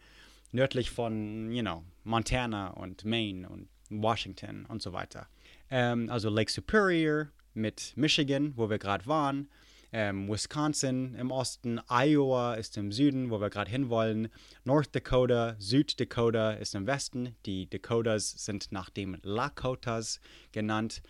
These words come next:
die man heute fast rassistischerweise die Sioux nennen. Und, ähm, nördlich von uns ist, ähm, Ontario und Manitoba. Das sind kanadische Provinzen. Ja,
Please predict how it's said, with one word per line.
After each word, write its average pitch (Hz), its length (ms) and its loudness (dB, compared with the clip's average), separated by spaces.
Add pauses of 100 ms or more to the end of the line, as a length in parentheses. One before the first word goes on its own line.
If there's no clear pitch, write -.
(240)
die 113 100 0
man 98 260 -2
heute 104 640 0 (260)
fast - 520 -4
rassistischerweise 101 1200 0
die 98 160 -8
Sioux 147 480 -2 (100)
nennen. 131 400 -6 (540)
Und, 113 440 -4
ähm, 107 280 0
nördlich 135 340 0
von 120 160 -4
uns 120 380 -2
ist, - 420 -4
ähm, 101 220 -2
Ontario 110 800 0
und 98 240 -6
Manitoba. 104 720 0 (280)
Das 107 200 -4
sind 104 260 -4
kanadische 98 560 -2
Provinzen. 101 640 -6 (280)
Ja, 185 260 0